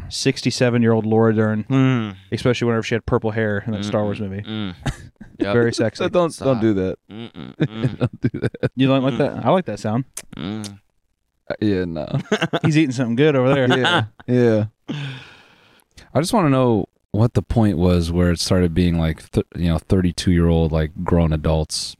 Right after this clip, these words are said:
Speaker 3: playing high school characters. There was obviously a point where s-, who was the first person to be like, "Yo, what if we just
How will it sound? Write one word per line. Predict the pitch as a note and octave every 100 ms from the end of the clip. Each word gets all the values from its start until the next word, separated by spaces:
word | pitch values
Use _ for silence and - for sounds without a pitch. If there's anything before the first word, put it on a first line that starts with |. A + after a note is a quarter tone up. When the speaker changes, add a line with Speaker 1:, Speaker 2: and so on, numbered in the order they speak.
| _ _ _ _ _
Speaker 3:
playing | - G2 E2
high | E2+
school | D#2+ - D#2+
characters. | - D#2 E2+ - C2+ - - _ F#2
There | G#2 G#2 F#2+ F#2 -
was | G2
obviously | F2 G2+ F#2+ - F#2
a |
point | - - G#2+ F2 -
where | F2+
s-, | E2+ - F2+
who | A2 C#3+
was | C#3+ G#2+
the |
first | - A2+ G2
person | A#2 G#2 F#2+
to |
be | F2 F#2
like, | F2 D#2+ _ _ _ _ _ _ _ _
"Yo, | F#2 F2+
what | D#2 F2
if | F2
we | F#2+
just | E2+ E2+ - -